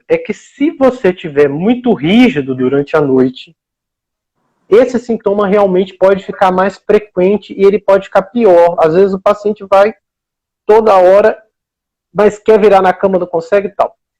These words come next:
Então, esse sintoma em específico, você sempre tem que trazer pro médico que tá cuidando de você,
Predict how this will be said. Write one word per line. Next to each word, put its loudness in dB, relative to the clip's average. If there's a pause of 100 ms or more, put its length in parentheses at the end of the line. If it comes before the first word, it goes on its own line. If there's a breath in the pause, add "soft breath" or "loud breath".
(320)
Então, 0 (120)
esse 0
sintoma -2
em -2
específico, -6
você 0
sempre -2
tem -2
que -16
trazer 0
pro -2
médico 2
que -4
tá -2
cuidando -2
de -8
você, 0